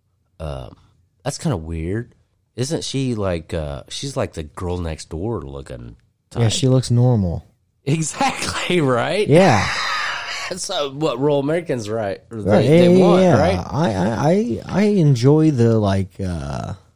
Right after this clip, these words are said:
Speaker 2: I enjoy the Pam Anderson type looks from a
Speaker 1: Mm,
Speaker 2: distance.
Speaker 1: right.
Speaker 2: But
Speaker 1: Right.
Speaker 2: if Jennifer Aniston and Pam Anderson were standing next to each other in their primes, I'd be like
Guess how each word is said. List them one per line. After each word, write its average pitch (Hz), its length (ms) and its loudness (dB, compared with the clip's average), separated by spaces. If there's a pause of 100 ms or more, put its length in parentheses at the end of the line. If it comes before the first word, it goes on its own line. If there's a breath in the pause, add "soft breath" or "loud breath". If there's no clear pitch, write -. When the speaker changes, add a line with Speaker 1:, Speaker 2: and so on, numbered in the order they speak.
(640)
Speaker 2:
I 180 100 -2
enjoy 147 440 4
the 107 120 2
Pam 117 400 0
Anderson 127 720 2
type 135 320 0
looks 131 300 2
from 113 180 2
a 180 60 4
Speaker 1:
Mm, 156 160 2
Speaker 2:
distance. 135 640 4 (300)
Speaker 1:
right. 87 340 -2 (1500)
Speaker 2:
But 98 80 -8
Speaker 1:
Right. 117 360 4
Speaker 2:
if 120 400 -4
Jennifer 170 480 2
Aniston 135 680 2
and 98 120 0
Pam 120 260 2
Anderson 113 400 0
were 92 80 -2
standing 95 380 0
next 104 220 -2
to 92 100 -6
each 85 140 -8
other 87 220 -8
in 131 140 0
their 113 160 2
primes, 113 580 0
I'd 107 140 -2
be 107 80 -2
like 92 320 -4